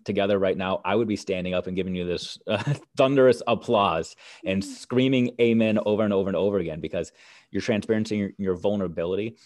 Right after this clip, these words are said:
Speaker 1: it doesn't come from a place that is self-serving. It, it comes across as completely transparent, vulnerable, real, and from a place of authenticity to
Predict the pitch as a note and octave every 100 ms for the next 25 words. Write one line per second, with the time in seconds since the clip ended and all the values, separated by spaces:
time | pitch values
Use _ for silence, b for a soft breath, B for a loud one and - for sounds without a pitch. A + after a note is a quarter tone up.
0 | b - F2+ G#2+ G#2 A2+ - G#2 G#2 F#2+
1 | - F2+ F#2 F2 F2+ E2+ - - _ _
2 | _ _ _ - - G2+ - - - G#2+
3 | G2 E2+ - G2 E2+ - A2 A2 - G2
4 | G2 F2+ - F2+ - A2 A2+ G2 A2+ G#2
5 | G#2 _ _ _ _ _ _ _ _ _
6 | _ _ _ _ _ - - G#2+ - A#2
7 | B2 F2+ G2+ A2 G#2+ G#2 F#2+ F2 F#2 G2+
8 | G#2 A2 G#2+ - _ F#2 F#2 F2+ F2+ -
9 | _ b b _ G#2 G2 G2+ G2 F2 -
10 | _ F#2 G#2 G2 - G#2 B2+ C#3+ D3+ b
11 | b b b b _ - G#2+ G2 F#2+ F#2